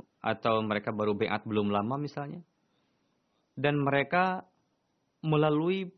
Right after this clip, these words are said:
pengalaman-pengalaman hidup yang sangat luar biasa. Bagaimana hal itu meningkatkan keimanan mereka akan keyakinan kepada Allah Ta'ala.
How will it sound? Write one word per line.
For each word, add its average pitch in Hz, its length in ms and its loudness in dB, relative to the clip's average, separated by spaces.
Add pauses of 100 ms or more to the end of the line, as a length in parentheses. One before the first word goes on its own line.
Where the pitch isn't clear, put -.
pengalaman-pengalaman 156 1040 0
hidup 120 400 0 (480)
yang 170 240 -2
sangat 208 320 -2
luar 190 240 2
biasa. 139 560 -4 (2250)
Bagaimana 135 800 -2 (880)
hal 147 160 2
itu 170 520 -4 (920)
meningkatkan 165 960 0 (320)
keimanan 175 400 2
mereka 175 420 0
akan 123 220 -2
keyakinan 131 480 0
kepada 117 500 -6
Allah 160 320 0
Ta'ala. 104 480 -2